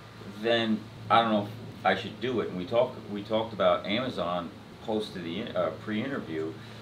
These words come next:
You know, I, I, in one of my talks, I said, "Who shops on Amazon and shop prices?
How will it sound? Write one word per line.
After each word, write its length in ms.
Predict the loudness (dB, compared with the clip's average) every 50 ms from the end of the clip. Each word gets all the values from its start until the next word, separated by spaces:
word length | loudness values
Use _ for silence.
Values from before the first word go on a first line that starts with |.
| -14 -10 -4 -2
You 80 | 0
know, 120 | 2 4 4
I, 120 | 4 4
I, 140 | 4 2 2 0
in 140 | 0 0 0
one 120 | 0 0
of 60 | 0 0
my 120 | 0 0
talks, 400 | 0 2 2 2 2 0 -2 -6
I 80 | -6 -6
said, 240 | -4 -4 -6 -6 -6 -10 -14 -16 -16 -16 -16 -12 -10
"Who 100 | -8 -8
shops 380 | -6 0 4 4 4 4 2 0
on 120 | -2 -2 -2
Amazon 540 | -4 -4 -6 -6 -4 -4 -2 -2 -2 -4
and 80 | -6 -6
shop 360 | -2 0 2 2 2 0 0
prices? 300 | 0 0 0 0 -2 -6